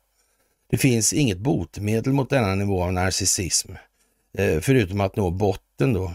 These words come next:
vilket är ett resultat som västerländska kvinnor och samhället som helhet snabbt närmar sig nu då.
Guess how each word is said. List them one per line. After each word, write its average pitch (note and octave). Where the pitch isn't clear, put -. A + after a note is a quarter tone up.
vilket G2+
är F#2+
ett G2
resultat G2+
som G2+
västerländska G2
kvinnor F2+
och -
samhället G2
som G2+
helhet F#2
snabbt -
närmar A2+
sig -
nu -
då. F2